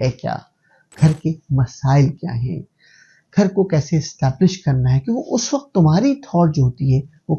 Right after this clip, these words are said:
commercial नहीं होती है। इसीलिए मैंने कहा कि answer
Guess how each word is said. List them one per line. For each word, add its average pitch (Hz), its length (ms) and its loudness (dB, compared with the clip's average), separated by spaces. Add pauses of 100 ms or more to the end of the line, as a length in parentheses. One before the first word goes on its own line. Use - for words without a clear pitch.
commercial 135 440 -2 (340)
नहीं 131 320 6
होती 98 260 -8
है। 110 220 -4 (480)
इसीलिए 175 280 2
मैंने 139 220 0
कहा 127 260 0 (340)
कि - 140 -12 (140)
answer 247 480 0